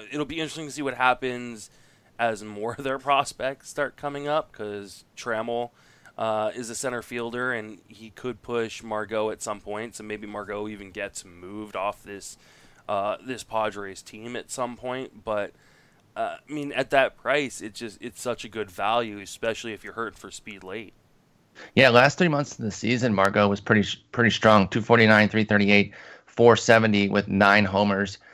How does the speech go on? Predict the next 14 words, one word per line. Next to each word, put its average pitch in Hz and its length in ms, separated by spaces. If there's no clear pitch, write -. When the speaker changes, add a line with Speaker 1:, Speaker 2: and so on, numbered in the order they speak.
Speaker 2:
and 95 200
ten 95 240
steals. 101 380
That's 98 180
a 98 60
twenty-three 104 640
twenty-five 98 680
pace, 107 400
uh, 95 340
since 113 300
July 95 320
first 104 400
for 98 140
Margot. 101 580